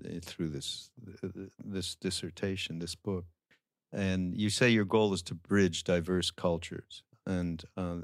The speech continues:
this very much, uh, presents itself throughout this book.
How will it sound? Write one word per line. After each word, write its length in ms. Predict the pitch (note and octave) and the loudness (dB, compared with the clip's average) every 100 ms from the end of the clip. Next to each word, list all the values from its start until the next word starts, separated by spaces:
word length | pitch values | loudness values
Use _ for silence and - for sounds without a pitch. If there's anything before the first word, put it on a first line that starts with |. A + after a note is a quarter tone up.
| F2 | -8
this 680 | G2 G2 G2 - - - B2+ | -8 -4 -2 -4 -8 -10 -8
very 520 | G#2 F#2 G#2+ A2+ G#2 | -6 4 6 8 6
much, 520 | F#2+ E2 D2+ - - - _ _ _ _ _ _ _ _ _ | 4 0 -4 -6 -8 -14 _ _ _ _ _ _ _ _ _
uh, 100 | F#2 | -4
presents 500 | E2+ - F#2 G2+ F#2+ | 0 2 6 4 4
itself 360 | F2 - F2+ D#2+ | -2 0 2 0
throughout 380 | - F2+ E2+ E2+ | 0 2 2 0
this 180 | - - | -8 -6
book. 400 | E2+ E2 - | -6 -8 -14